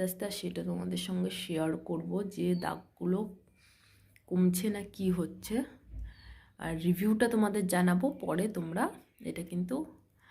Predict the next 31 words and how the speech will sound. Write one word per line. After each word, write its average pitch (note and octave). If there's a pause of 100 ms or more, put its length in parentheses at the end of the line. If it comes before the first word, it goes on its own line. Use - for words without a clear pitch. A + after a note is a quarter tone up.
(400)
ব্যবহার E3+ (100)
করতে F3+
পারবে। - (1700)
ঘুম A3 (100)
থেকে D#4 (100)
যখন D4+
উঠি D#4 (100)
তখন A#3
দেখি C4 (100)
কমে G#3+
গেছে, - (140)
মানে F#3+ (160)
নেই, G#3+ (140)
হালকা F3+
হালকা, D#3
তারপর F#3
আবার F#3 (120)
আস্তে -
আস্তে G3 (100)
দেখি F3+
আবার, F3+ (580)
উম, D#3 (480)
মানে E3 (560)
দেখা D#3+
যাচ্ছে, - (460)
এই F3 (140)
আর F#3
কি। C#4 (1000)
এই C4
দেখো E3 (260)
এইখানে D4